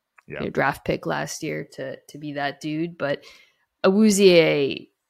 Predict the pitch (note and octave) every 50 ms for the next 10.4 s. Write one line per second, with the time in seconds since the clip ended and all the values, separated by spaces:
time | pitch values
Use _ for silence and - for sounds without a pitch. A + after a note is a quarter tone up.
0 | _ _ _ _ _ _ _ _ _ - - F#3+ F#3+ F#3+ - - A3+ B3 A#3+ G#3+
1 | F#3 F3+ G3+ F3+ F3 F#3+ F3+ F#3+ F#3+ F#3 F3+ F3+ - _ - - F3 F3 E3+ E3
2 | - - - - E3+ E3+ E3+ E3+ E3+ E3+ E3+ E3 E3 D#3+ - - F#3 F3+ F3 E3+
3 | E3 E3 D#3+ E3 D#3 D#3 D#3 D#3+ D#3+ D#3+ E3 D#3+ D#3+ D#3 D3+ D3+ D3+ - - -
4 | D#3 D3 D3 D3 C#3+ C#3 - - - - - - _ _ _ _ _ _ _ _
5 | _ _ _ _ _ _ _ - - G3 F3 E3 D#3 D#3 D#3+ D#3+ D#3+ D#3 D3+ D3
6 | D3+ D3 - - - D#3+ D#3 D#3 D3+ D3 D3 D3 - - - - - E3+ - -
7 | - - - - E3+ E3 E3 D#3+ D#3+ - E3+ E3 D3 D3 C#3+ D3 D3 C#3 - -
8 | D3+ C#3+ - - - - - - E3+ E3 D#3 D3+ D3 C#3 C3 - _ _ - D#3
9 | C#3 C3 - - - - - - - - D3+ D3+ - - D3 C#3+ C#3+ C#3 - C#3
10 | C#3+ C#3+ - C#3 D#3 D#3 D3+